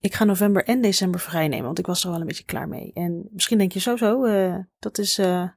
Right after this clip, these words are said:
dat is leuk. Heb je zo goed verdiend dan?" Ehm, nou ja, het is natuurlijk wel het hoogseizoen, dus oké, ja, eh, het is heel leuk. Maar ik moet je echt zeggen, dat gat dat corona geslagen heeft, is echt nog lang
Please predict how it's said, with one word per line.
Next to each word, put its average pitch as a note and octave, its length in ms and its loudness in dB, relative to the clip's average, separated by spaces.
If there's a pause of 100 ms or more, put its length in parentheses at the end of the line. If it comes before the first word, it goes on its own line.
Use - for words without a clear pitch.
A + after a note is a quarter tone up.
(140)
dat A3+ 120 -6
is - 40 0
leuk. G#3+ 220 4
Heb C#4+ 120 0
je B3+ 60 0
zo B3+ 100 2
goed C4 140 -2
verdiend A#3+ 240 0
dan?" A3 260 4 (560)
Ehm, F#3+ 440 4
nou F#3 320 0
ja, D#3 100 4
het - 140 0
is F#3 100 0
natuurlijk F3+ 140 -2
wel E3 80 2
het - 100 -4
hoogseizoen, F3+ 420 -2
dus G3 120 -2
oké, - 200 -6
ja, F#3+ 520 0
eh, F3 360 -4
het - 180 -4
is F#3+ 160 0
heel F3 140 0
leuk. - 640 -4
Maar E3 120 0
ik E3+ 60 -2
moet G3+ 120 4
je - 60 -6
echt G#3+ 160 2
zeggen, A#3 200 0
dat F3+ 120 -2
gat - 240 -2
dat A3 160 -2
corona G3+ 340 2
geslagen A#3 500 0
heeft, G#3 180 -2
is - 140 -6
echt - 180 -6
nog F#3 160 -4
lang E3+ 460 0